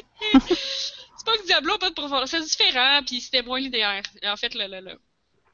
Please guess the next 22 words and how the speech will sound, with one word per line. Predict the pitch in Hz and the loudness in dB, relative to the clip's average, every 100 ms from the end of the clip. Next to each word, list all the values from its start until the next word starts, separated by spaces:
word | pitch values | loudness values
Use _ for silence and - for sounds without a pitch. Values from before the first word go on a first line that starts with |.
| _ _ _ _ _ - | _ _ _ _ _ -6
il | |
y | |
avait | 190 208 | -4 -4
un | 214 | -4
monde | 226 254 254 | 0 0 -2
juste | 254 240 233 - | 0 0 0 -2
pour | 226 | -4
le | 214 | -6
multijoueur | 190 196 - - 202 196 214 - | -6 -4 2 2 2 -2 -4 -8
dans | 196 185 | -14 -12
le | 185 | -10
premier | - 190 | -10 -6
Dungeon | 202 190 180 170 | -4 -2 -4 -6
Siege, | - 208 214 - - _ | -16 -6 -6 -6 -18 _
qui | - | -10
était | 214 - | -4 -2
absolument | 214 - 233 226 214 | -2 0 0 0 -2
pas | 233 247 | 0 -4
linéaire, | 226 208 190 208 233 | -2 -2 0 -2 -6
puis | - | -12
faire | 208 214 | -4 -2
le | 220 | -2